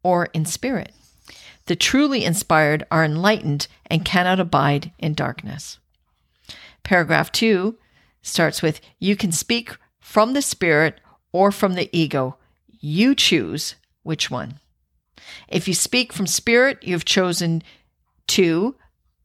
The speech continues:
be still and know that I am God." End quote.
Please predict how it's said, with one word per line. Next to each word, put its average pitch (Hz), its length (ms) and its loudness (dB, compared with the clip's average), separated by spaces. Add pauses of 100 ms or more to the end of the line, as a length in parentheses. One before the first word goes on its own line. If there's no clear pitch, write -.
be 175 100 0
still 190 720 0
and 151 280 2
know 185 440 2 (100)
that - 220 0
I 156 400 2
am 156 180 0
God." 123 400 -4 (720)
End 147 200 -4
quote. - 260 -14